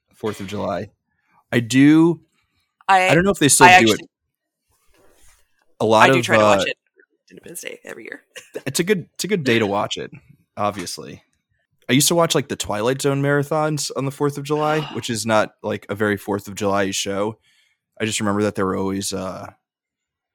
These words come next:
Speaker 1: there were always marathons,
Speaker 3: Still a
Speaker 1: which
Speaker 3: great
Speaker 1: was
Speaker 3: show.
Speaker 1: still a great show. And
Speaker 3: Yeah.
Speaker 1: if I wanted to, like, avoid the heat and not go to a barbecue or something, I would just sit in the A C and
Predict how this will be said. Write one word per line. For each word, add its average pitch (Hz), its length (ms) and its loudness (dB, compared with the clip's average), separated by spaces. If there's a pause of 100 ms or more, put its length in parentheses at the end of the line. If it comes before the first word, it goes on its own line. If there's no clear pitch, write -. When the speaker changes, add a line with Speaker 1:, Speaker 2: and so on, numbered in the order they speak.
(460)
Speaker 1:
there 107 100 0
were 107 60 6
always 101 140 2
marathons, 92 720 -8 (360)
Speaker 3:
Still 214 220 0
a - 20 0
Speaker 1:
which 175 100 0
Speaker 3:
great 170 140 0
Speaker 1:
was 147 100 -4
Speaker 3:
show. 139 420 2 (640)
Speaker 1:
still 196 260 0
a 196 60 2
great 135 240 4
show. 104 420 -2 (240)
And 104 460 0
Speaker 3:
Yeah. 139 60 -8 (100)
Speaker 1:
if - 160 -8
I 110 80 4
wanted 113 300 2
to, 113 120 -2
like, 101 240 -2
avoid 104 400 -2
the 95 120 -6
heat 104 380 -8 (580)
and 101 500 -4
not - 280 -6
go 98 180 -4
to 98 440 -4 (380)
a 110 60 -10
barbecue 101 460 -6
or 104 80 -2
something, 110 360 -4
I 101 80 -2
would 92 140 -6
just - 360 -6 (720)
sit - 220 -2
in 101 80 -4
the 98 180 -6
A - 40 -8
C 92 260 -2
and 104 260 -12